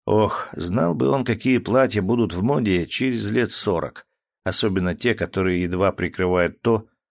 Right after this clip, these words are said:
что неприлично показывать. Он бы сразу взял свои слова назад.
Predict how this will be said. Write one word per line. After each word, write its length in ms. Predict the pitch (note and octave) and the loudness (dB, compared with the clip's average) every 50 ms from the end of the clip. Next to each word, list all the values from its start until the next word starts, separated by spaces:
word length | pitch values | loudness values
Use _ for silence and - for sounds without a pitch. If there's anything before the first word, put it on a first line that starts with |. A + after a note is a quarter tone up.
| _ - | _ -12
что 220 | - - - G#2 | -6 -2 -2 0
неприлично 680 | G2+ G2 F2 - G2 G2 F2+ F#2 E2+ - - G2 F2 | 0 0 0 0 0 0 0 0 0 -2 -2 -4 -4
показывать. 880 | - - F#2 - - - D#2+ D2 - - G1+ - - - - - - _ _ _ _ _ _ _ _ _ _ _ - | -4 -6 -6 -4 -4 -2 -2 -2 -4 -6 -8 -10 -12 -12 -12 -14 -14 _ _ _ _ _ _ _ _ _ _ _ -4
Он 260 | - A2 A2 G#2+ G#2+ | 0 0 2 2 2
бы 260 | G2+ G#2 G#2 G2+ F#2+ | 2 2 2 2 2
сразу 400 | D#2+ - - A2 A2+ A2 G2+ G2+ | 0 0 2 2 2 4 2 2
взял 280 | F#2 F2+ F2+ G2 F#2 E2+ | 0 0 0 0 0 0
свои 260 | - - F2+ F#2 F2+ | -2 -2 -2 -2 -2
слова 340 | E2 - - F2 F2 E2+ D#2+ | -2 -2 0 0 0 0 0
назад. 480 | D2 D#2 D2+ - - - - - - | -2 -4 -6 -6 -8 -10 -14 -16 -20